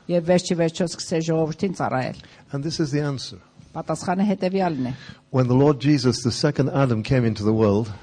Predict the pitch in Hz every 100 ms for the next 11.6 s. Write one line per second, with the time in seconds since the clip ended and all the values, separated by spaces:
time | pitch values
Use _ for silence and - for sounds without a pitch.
0 | - 160 156 196 226 208 - 180 - 190
1 | 185 165 165 160 165 156 - 170 185 180
2 | 165 156 160 165 214 202 151 160 165 147
3 | 151 127 135 151 135 147 147 147 139 98
4 | 127 123 - - 160 113 98 113 113 110
5 | 113 101 117 117 117 107 101 82 - -
6 | 170 185 180 175 175 175 175 190 165 175
7 | 175 175 175 190 190 196 196 233 208 175
8 | 170 - - 156 - 147 127 131 131 -
9 | 131 127 139 165 151 143 147 151 139 101
10 | - - - _ 180 214 185 208 226 214
11 | - 185 165 170 151 143